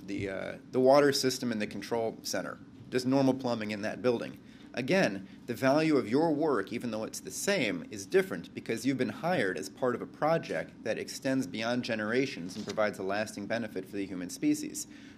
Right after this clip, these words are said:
You didn't do anything differently, perhaps, but the value of your own life wasn't determined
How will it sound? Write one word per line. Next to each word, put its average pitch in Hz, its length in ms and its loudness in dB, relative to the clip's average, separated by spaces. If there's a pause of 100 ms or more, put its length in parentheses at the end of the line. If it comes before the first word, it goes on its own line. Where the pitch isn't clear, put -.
You 202 120 0
didn't 214 200 2
do 175 120 4
anything 151 300 0
differently, 120 400 -2
perhaps, 101 640 -6 (280)
but 135 140 0
the 123 60 -2
value 147 400 4
of 123 160 0
your 123 160 0
own 127 200 0
life 123 440 2
wasn't 131 400 0
determined 117 500 0